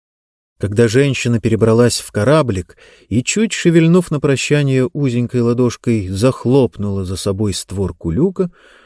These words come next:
он обернулся к землянам и, выразительно разведя руками, скорчил какую-то гримасу, которая начисто пропала под сенью бороды. Но было и так ясно. Они остались без переводчицы.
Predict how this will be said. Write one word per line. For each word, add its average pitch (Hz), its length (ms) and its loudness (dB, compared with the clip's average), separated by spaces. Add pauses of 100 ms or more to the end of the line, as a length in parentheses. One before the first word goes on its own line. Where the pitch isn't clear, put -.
(200)
он 226 220 2
обернулся 151 520 2
к 101 60 0
землянам 123 640 2 (320)
и, 107 120 2
выразительно 127 640 4
разведя 120 360 4
руками, 156 440 4
скорчил 147 640 -2
какую-то 120 420 -4
гримасу, 117 640 0
которая 113 540 0 (280)
начисто 156 680 -2
пропала 113 500 0
под 82 220 -8
сенью 98 500 -4
бороды. 80 600 -6 (640)
Но 120 160 -2
было 180 280 4
и 180 200 0
так - 340 -2
ясно. 87 560 -6 (360)
Они 156 240 0
остались 180 600 2
без 139 240 -2
переводчицы. 127 800 0